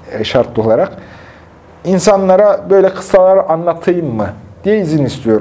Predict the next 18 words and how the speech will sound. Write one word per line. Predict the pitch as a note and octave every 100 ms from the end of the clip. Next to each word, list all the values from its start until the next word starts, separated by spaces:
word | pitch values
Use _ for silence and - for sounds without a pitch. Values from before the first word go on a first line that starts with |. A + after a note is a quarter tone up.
| G#2+
Ömer | E3 G3
radıyallahu | G3 F#3+ G3 G3
anh | G3
diyor | A3+ A#3 F3+
ki, | A3+
"Şimdi," | - F#3 F#3
diyor, | F#3+
"sana | D3+ F3 E3
izin | E3 F3 G3+
verirsem," | A#3+ F#3+ - D#3+ D#3
diyor, | G#3+ C#4 - - - -
"şişinir | - - F#3 A#3 B3+ A3
de," | G3
diyor, | F3 D3+
"Süreyya | - F#3+ F#3+ G3+
yıldızına | G3 F#3 F3 F3 F#3+
çıkarsın," | F#3 - C3+ A#2 - A2
diyor. | G#2 G2 -